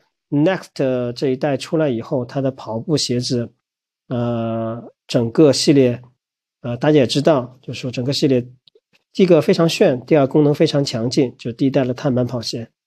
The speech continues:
所以我穿的比较多的都是耐克的跑步鞋子，啊，不同系列的。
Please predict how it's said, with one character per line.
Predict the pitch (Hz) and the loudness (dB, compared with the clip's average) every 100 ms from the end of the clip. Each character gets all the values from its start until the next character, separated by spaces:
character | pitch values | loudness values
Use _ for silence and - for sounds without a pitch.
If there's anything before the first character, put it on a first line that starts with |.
| _ _ _ | _ _ _
所 | - 147 | -2 0
以 | |
我 | 131 123 170 196 | 2 -2 -6 -10
穿 | - 214 | -2 2
的 | 220 | 2
比 | 131 | 0
较 | 110 127 | 0 0
多 | 123 151 | 4 2
的 | 139 | 2
都 | 131 | 0
是 | 131 | -2
耐 | 147 135 | 0 0
克 | 127 139 | 0 -4
的 | |
跑 | 117 117 | -4 -10
步 | 110 | -8
鞋 | 127 135 | -8 -4
子， | 123 131 - _ _ _ _ _ | -6 -8 -14 _ _ _ _ _
啊， | 139 | -12
不 | - | -4
同 | - 127 | 0 0
系 | 131 156 | 2 2
列 | 131 | 2
的。 | 117 | 0